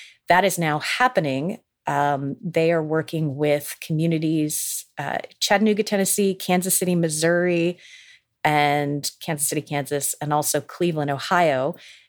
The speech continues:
And the funding is paying for them to ship, uh, systems with air quality sensors to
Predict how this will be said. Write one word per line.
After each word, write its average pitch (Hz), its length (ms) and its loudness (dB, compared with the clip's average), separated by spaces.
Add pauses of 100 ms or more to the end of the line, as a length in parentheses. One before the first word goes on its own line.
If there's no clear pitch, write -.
(140)
And 143 580 2 (460)
the - 380 -4
funding 196 840 0
is - 200 -2
paying 160 360 -2
for 156 140 -2
them 147 260 -2
to 147 560 -4 (200)
ship, - 480 0 (1120)
uh, - 240 -4
systems 190 580 2
with 143 160 0
air 170 160 4
quality 156 380 -2
sensors 147 520 -2
to - 80 -6